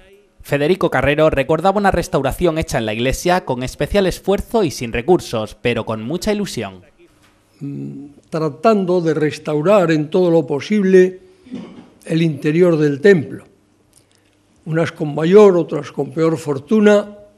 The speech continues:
Speaker 2: pero el intento ha sido importante y se ha hecho prácticamente sin medios.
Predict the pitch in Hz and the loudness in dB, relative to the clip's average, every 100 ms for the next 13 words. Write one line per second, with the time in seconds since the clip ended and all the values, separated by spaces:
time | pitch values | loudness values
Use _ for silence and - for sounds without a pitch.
0 | _ _ _ _ _ _ 175 180 175 170 | _ _ _ _ _ _ 0 2 4 2
1 | 170 - _ _ - 175 185 165 226 240 | -2 -10 _ _ -2 0 0 2 4 4
2 | 190 151 185 175 160 135 143 127 175 147 | 2 -2 -2 -2 -4 -4 -6 -2 0 0
3 | 117 - - _ _ _ _ _ _ _ | -2 -10 -20 _ _ _ _ _ _ _
4 | _ _ _ 165 - 220 226 226 202 190 | _ _ _ -6 2 4 4 2 -2 -4
5 | 196 196 185 220 160 151 156 190 180 175 | -2 -2 -2 -8 -6 -4 0 0 0 2
6 | 175 - - _ _ _ _ _ - - | 2 0 -10 _ _ _ _ _ -12 -6
7 | 143 151 147 131 120 - | 0 4 4 2 -4 -10